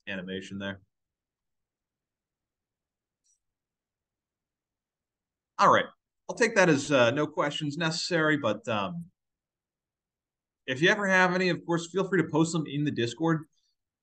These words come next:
There's tons of people out there with a lot of experience in competitions, in actual work environments,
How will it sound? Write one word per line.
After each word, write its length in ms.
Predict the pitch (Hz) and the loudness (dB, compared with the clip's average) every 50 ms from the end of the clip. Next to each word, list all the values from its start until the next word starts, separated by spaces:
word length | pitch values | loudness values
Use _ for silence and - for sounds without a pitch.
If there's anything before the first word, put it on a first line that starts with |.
| _ _ _ _ _ _ - | _ _ _ _ _ _ 2
There's 180 | 170 165 165 | 2 2 2
tons 300 | - - 175 180 165 165 | 2 2 0 2 2 0
of 60 | - - | 0 0
people 240 | 160 156 139 135 | -2 0 2 2
out 180 | 135 127 127 131 | 4 4 4 2
there 100 | 139 123 | 2 0
with 120 | 107 101 | -2 -2
a 40 | 110 | -4
lot 240 | 117 135 143 143 139 | -2 0 0 0 -2
of 60 | 120 | -4
experience 600 | 127 123 - - 143 131 123 120 123 123 123 - - | -8 -10 -8 -4 -4 -2 -2 -2 -2 -4 -6 -10 -16
in 80 | 92 - | -18 -8
competitions, 840 | - 113 110 101 - - - 185 180 170 175 180 175 160 147 139 - | -4 -2 -2 -2 -4 -4 0 2 2 2 2 2 2 2 0 0 -4
in 140 | 135 120 107 | -8 -6 -4
actual 420 | 117 120 120 117 - 113 98 92 95 | -2 -2 -2 -4 -6 -8 -8 -4 -2
work 260 | 127 156 165 170 165 | 0 0 0 0 -2
environments, 720 | 151 147 151 151 151 151 156 156 156 147 143 143 - - | -4 -4 -2 -2 -2 -2 -2 -2 -4 -4 -6 -6 -10 -16